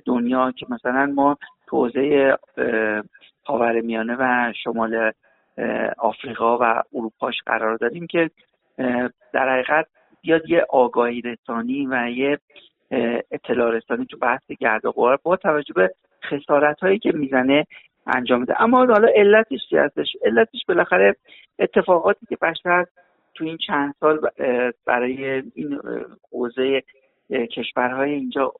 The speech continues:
افتاده که یک سریاش دستساز بوده، یک سریاش طبیعی بوده، مثلاً کمبود بارندگی، نمی‌دونم، خشک شدن تالاب‌ها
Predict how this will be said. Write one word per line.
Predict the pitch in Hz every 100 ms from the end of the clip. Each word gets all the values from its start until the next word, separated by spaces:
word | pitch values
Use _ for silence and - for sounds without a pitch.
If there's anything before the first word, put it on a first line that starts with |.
| _
افتاده | 120 - 123 113 123
که | - 131
یک | 131 _
سریاش | 147 131 131 131 -
دستساز | 120 117 - - 139 139
بوده، | 139 127
یک | 127 -
سریاش | 143 139 - - - _
طبیعی | - 123 127 131
بوده، | 139 127
مثلاً | 123 139 127
کمبود | - 123 120 123 135 123
بارندگی، | 120 117 113 113 110 - 139 139 _ - _ _ -
نمی‌دونم، | 202 175
خشک | - 170 156 -
شدن | 160 160 160
تالاب‌ها | 160 - 139 135 131 - 156 151 143